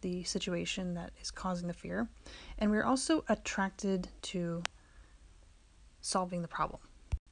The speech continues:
This is the most effective approach when we're confronted with something that's very scary, because instead of trying to engage but also push the thing away,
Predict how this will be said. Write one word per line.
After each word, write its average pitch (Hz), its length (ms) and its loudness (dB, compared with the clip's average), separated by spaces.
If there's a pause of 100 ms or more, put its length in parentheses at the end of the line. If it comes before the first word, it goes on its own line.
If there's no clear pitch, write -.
(320)
This 247 240 6
is 320 120 4
the - 80 6
most 240 220 6
effective 190 380 0
approach 180 640 0 (360)
when 208 320 4
we're 185 340 2 (560)
confronted 190 760 2
with 175 400 -4 (400)
something 196 420 2
that's 175 200 -2
very 180 280 0
scary, 165 580 -4 (400)
because 190 640 0 (160)
instead 240 360 4
of 262 200 6 (340)
trying 202 340 4
to 190 400 0 (760)
engage 208 680 4
but 196 240 2
also 185 500 0
push - 420 2
the 185 120 0
thing 180 240 -2
away, 175 520 2